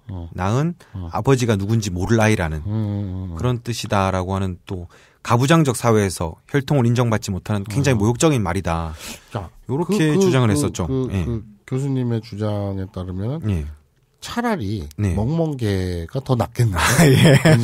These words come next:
Speaker 1: 이 뉘앙스는?
Speaker 2: <laughs> 예.
Speaker 1: 어? 그러니까 이러잖아.
Speaker 2: 예.
Speaker 1: 상대방한테 욕을 하는데
Speaker 2: 예.
Speaker 1: 이 동-, 돌아다니-, 동네 돌아다니는 멍멍 개의 새끼야.
Speaker 2: 예.
Speaker 1: 이거랑
Speaker 2: 예.
Speaker 1: 어머니가 문란해갖고서는 아버지가 누군지 모르는 새끼야.
Speaker 2: 예.
Speaker 1: 이거하고는
Speaker 2: 예.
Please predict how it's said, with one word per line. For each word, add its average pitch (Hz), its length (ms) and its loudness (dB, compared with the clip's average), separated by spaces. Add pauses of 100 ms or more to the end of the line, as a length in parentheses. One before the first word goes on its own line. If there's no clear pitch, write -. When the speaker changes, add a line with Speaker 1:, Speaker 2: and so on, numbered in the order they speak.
Speaker 1:
이 131 60 6
뉘앙스는? 131 500 4 (260)
Speaker 2:
<laughs> - 280 4
예. 117 160 8
Speaker 1:
어? 107 100 2 (360)
그러니까 151 380 2 (340)
이러잖아. 131 480 -2
Speaker 2:
예. 113 60 0
Speaker 1:
상대방한테 156 520 -2
욕을 120 240 0
하는데 107 280 -2
Speaker 2:
예. 92 320 -2 (580)
Speaker 1:
이 175 120 -2
동-, 170 280 -2 (120)
돌아다니-, 170 440 2
동네 180 260 2
돌아다니는 160 640 0
멍멍 151 380 2
개의 156 340 4
새끼야. 160 580 -4
Speaker 2:
예. 117 240 4
Speaker 1:
이거랑 117 480 2 (120)
Speaker 2:
예. 78 200 -6 (840)
Speaker 1:
어머니가 202 380 2
문란해갖고서는 175 920 2
아버지가 160 540 2
누군지 156 340 -2
모르는 156 560 2
새끼야. 151 440 -4 (160)
Speaker 2:
예. - 80 6
Speaker 1:
이거하고는 123 760 2
Speaker 2:
예. 85 160 -6